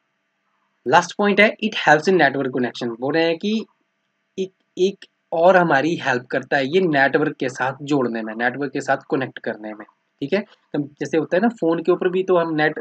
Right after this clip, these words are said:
access करते हैं ना, वैसे ही हम computer के अंदर भी net access करते हैं। जो net access होता है इसके अंदर वो भी operating system का काम है। जैसे ये है for example, ये देखो यहाँ पे, यहाँ पे ये अभी बंद है। मान लो कोई,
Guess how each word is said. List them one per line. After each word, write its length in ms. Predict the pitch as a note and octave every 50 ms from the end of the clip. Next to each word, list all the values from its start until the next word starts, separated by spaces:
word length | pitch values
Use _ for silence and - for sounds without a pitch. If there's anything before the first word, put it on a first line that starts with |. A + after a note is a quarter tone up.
| - -
access 300 | E3 D#3+ - F3 E3 D#3+ -
करते 240 | F3+ E3 E3 - F#3
हैं 80 | F3
ना, 100 | F3+ G3+ G3
वैसे 260 | E3 E3 E3+ F3 G3+
ही 80 | F#3+ F3+
हम 100 | E3+ D#3+
computer 400 | D#3+ D#3+ D3+ D3 D#3+ D#3 D#3+ D#3+
के 120 | D#3 D#3+
अंदर 260 | D#3 D3+ D3 D#3+ E3 D3+
भी 140 | D#3+ F#3 F3+
net 260 | E3 D3 C#3 C3 C#3+
access 320 | C#3 C3 - - D3 - -
करते 280 | D#3+ D3+ D3 - F3+
हैं। 200 | E3+ E3+ F#3+ A3 A#3 - _ _ _ _ _ _ -
जो 100 | G#3 F#3+ E3 D#3+
net 280 | D3 C#3+ D#3+ F#3 - - - - F#3+
access 340 | F3+ F#3 - - E3+ D3+ -
होता 220 | D#3+ D3 D3 - C#3+
है 80 | C#3
इसके 300 | C#3 C3 - - C#3+ C3+
अंदर 260 | B2+ A#2+ A#2+ C#3+ D3+ D3
वो 200 | C3 B2+ B2 B2
भी 160 | C3 F3 G3 - -
operating 440 | F3+ E3 D#3+ D#3 D3+ C#3+ C3 C3+ C3 C3
system 300 | - A#2+ - - B2 A2+
का 120 | - E3+ E3 -
काम 260 | D3 B2+ A#2 A#2 A2
है। 80 | A2 G#2+ -
जैसे 220 | B2+ B2 B2+ - B2+
ये 340 | A#2+ A#2+ B2+ C3+ C3+ C3 A2+
है 120 | G#2 - _ _ _ _ _ _ _ _
for 100 | B2 A#2+
example, 460 | A#2+ A2+ - - A#2+ A2+ - - A#2+
ये 140 | A#2 A#2+ A#2+
देखो 300 | - B2 A#2+ - - A#2+
यहाँ 200 | A#2 A#2+ A#2 A2
पे, 140 | G#2+ - _ _ _ _ _ _ _ _ _ _ _ _ _ _ _ _ _ _ -
यहाँ 200 | C#3+ C3 C3 C3+
पे 120 | C3+ C3+
ये 140 | B2+ C3 C3
अभी 160 | B2 A#2+ B2 B2
बंद 300 | B2 C3 B2 A#2+ A2+ A2
है। 80 | A2+ G#2+ - -
मान 200 | C3 B2 B2+ B2+
लो 80 | C3 C3
कोई, 280 | C3 C#3+ C#3 C#3 C#3